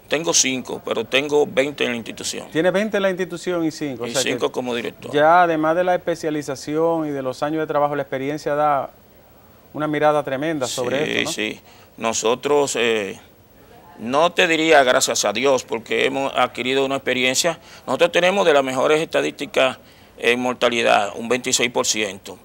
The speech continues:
Speaker 1: con un mayor porcentaje de superficie corporal. Nosotros manejamos promedio un treinta y siete por ciento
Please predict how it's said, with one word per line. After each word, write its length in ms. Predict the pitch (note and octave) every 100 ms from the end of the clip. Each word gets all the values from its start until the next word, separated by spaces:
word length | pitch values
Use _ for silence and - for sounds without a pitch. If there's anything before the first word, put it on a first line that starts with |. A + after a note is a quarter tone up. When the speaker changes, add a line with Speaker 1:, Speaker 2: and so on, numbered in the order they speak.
| -
Speaker 1:
con 220 | - A#2
un 160 | A#2 C3
mayor 440 | C#3 C3 C3+ C#3 B2 - - - -
porcentaje 540 | A2+ - A2 A#2+ C3
de 80 | B2
superficie 540 | A#2 A2+ A2+ A2+ B2
corporal. 580 | - A#2+ C#3 A#2+ A#2+ G#2 F2
Nosotros 280 | A2 A#2+ B2+
manejamos 480 | C3 C3 C3 C3 C3
promedio 400 | B2+ B2 C3 C3
un 80 | B2+
treinta 240 | C3+ C3
y 40 | B2
siete 300 | - C3 B2
por 140 | A#2+
ciento 440 | - B2+ A#2+ -